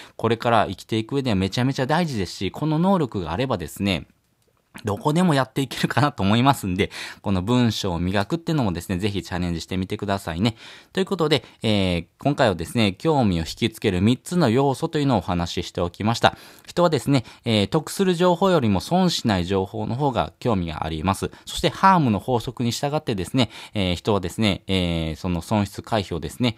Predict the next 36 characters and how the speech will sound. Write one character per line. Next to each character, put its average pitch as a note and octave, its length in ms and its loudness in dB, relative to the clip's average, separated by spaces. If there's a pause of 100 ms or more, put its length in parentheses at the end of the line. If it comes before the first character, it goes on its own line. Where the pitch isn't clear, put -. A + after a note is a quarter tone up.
(120)
行 - 220 -6
っ E2 120 -2
て - 160 -10
い D#2+ 60 -6
ま F#2 80 0
す。 - 160 -8
ま D3+ 80 -4
あ、 - 20 -8
こ F3 80 2
の D3 80 4
悩 B2 260 6
み E3+ 100 2
が G#2+ 80 -4
九 - 200 -6
割 C#3+ 200 2
ぐ F3+ 80 0
ら E3+ 80 4
い A2+ 40 2
こ G#2+ 120 -2
の F#2+ 100 2
ハ C#3 300 2
ー - 20 2
ム G#2+ 140 4
に G#2+ 160 2 (180)
よ F#2 140 2
る F#2 40 0
も G2 140 2
の E2+ 80 0
か - 140 -8
な F#2 120 2
と D#2+ 100 -10
思 D#2 180 -4
い D#2 100 -10
ま A2 100 2
す。 - 120 -12 (500)
で、 D#3+ 160 2